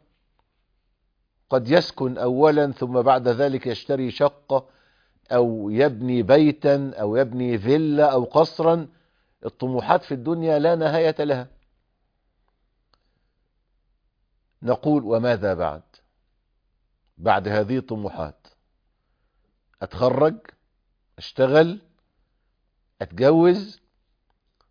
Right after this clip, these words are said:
أرزق بالأولاد، بالبنين والبنات،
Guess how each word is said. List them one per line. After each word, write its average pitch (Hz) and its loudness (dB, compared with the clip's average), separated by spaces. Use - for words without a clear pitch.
أرزق 123 2
بالأولاد، 131 0
بالبنين 117 -4
والبنات، 127 -2